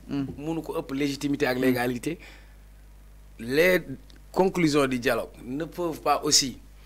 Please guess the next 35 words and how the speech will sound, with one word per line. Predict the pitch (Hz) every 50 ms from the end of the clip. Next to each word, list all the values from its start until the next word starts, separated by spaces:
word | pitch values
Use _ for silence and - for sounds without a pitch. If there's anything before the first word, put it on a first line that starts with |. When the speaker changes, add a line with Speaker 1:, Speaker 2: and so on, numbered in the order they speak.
| - - - - -
Speaker 2:
être | 127 139 143 147 -
au-dessus | - 156 151 143 151 151 139 - 147 123 107 - - - - - - - - - - - - -
d'une | - 117 107 143 151 156
loi | 147 147 147 139 135 131
qui | - -
a | 139
été | 139 135 143 143
votée | 127 131 143 127 139 117
par | - - -
les | - 101
députés. | 113 147 143 156 175 - 185
Donc, | 147 131 131 139
su | - -
fekkee | 165 202 196 190 180
Conseil | 180 170 165 147 156 147
constitutionnel | 147 139 135 139 135 120 117 113 110 107
dàq | - 160 - - -
na | 147 139
décret, | 131 127 143 - - 113 - - - - -
Speaker 1:
Ok. | 135 - 90 - - - -
Speaker 2:
dàq | 120 151 165 175 - -
loi | 165 151 143 139
wu | 123 107
Assemblée | 123 - 131 117 113 107 101
nationale, | 98 104 - - 117 - 180 175 127
naturellement, | 120 143 165 - - 143 127 120 117 135 147
liy | - 151 156 156 135
jóge | 143 135 135 131
ci | - 110
dialogue | 113 127 127 143 147
bi | 151 151 147
mooy | 151 135 123 131 135
date | 127 120 131 123 120
bi | 123
ñu | 120